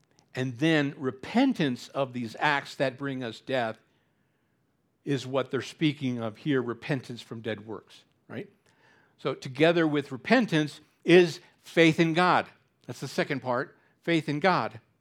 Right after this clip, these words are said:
who offers us forgiveness and salvation through Jesus Christ.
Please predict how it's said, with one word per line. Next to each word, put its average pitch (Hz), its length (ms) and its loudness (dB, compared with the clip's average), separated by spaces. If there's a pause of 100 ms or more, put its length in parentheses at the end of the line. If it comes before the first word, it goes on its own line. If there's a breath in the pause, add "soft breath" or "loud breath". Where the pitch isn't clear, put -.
(2000)
who 151 180 -4
offers 165 520 0
us 156 400 2
forgiveness 139 760 -2
and 131 140 -10
salvation 139 640 0
through 131 240 -4
Jesus 120 380 -10
Christ. - 520 -8